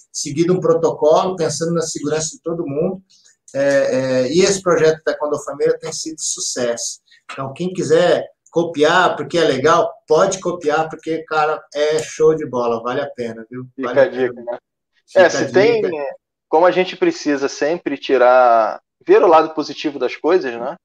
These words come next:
Speaker 2: É,
Speaker 1: Sim.
Speaker 2: obviamente, a pandemia trouxe tragédia em tudo que é canto, isso é óbvio, isso é inquestionável, mas também a gente vê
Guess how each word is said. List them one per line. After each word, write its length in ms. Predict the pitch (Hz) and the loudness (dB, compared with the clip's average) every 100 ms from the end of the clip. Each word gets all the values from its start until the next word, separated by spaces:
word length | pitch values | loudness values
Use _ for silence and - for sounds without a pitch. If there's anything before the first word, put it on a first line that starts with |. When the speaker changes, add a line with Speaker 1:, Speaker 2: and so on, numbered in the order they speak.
| _ _ _ _ _ _ | _ _ _ _ _ _
Speaker 2:
É, 480 | 117 120 117 110 95 | 0 4 6 6 4
Speaker 1:
Sim. 60 | - | 4
Speaker 2:
obviamente, 500 | 160 170 156 160 165 | 4 4 2 2 2
a 40 | |
pandemia 460 | - 147 139 143 143 | 2 0 0 0 0
trouxe 380 | 143 139 139 127 | 2 0 0 -2
tragédia 600 | 131 123 120 135 139 135 | 4 4 4 2 2 0
em 100 | 127 | -6
tudo 220 | 143 139 | -8 -6
que 100 | - | -4
é 40 | 123 | -4
canto, 440 | 131 139 175 135 | 0 -2 -2 -8
isso 160 | - 120 | -2 2
é 40 | |
óbvio, 360 | 117 139 127 120 | 4 4 2 -6
isso 160 | - | -4
é 60 | 127 | -6
inquestionável, 720 | 127 135 - 120 123 147 123 _ _ _ _ _ _ _ _ - | -4 -6 -4 0 2 2 0 _ _ _ _ _ _ _ _ 2
mas 240 | 135 147 | 4 4
também 240 | 170 156 175 | 2 4 4
a 60 | |
gente 340 | 170 185 196 165 | 2 -2 -2 -2
vê 460 | 135 156 185 - | 0 2 2 0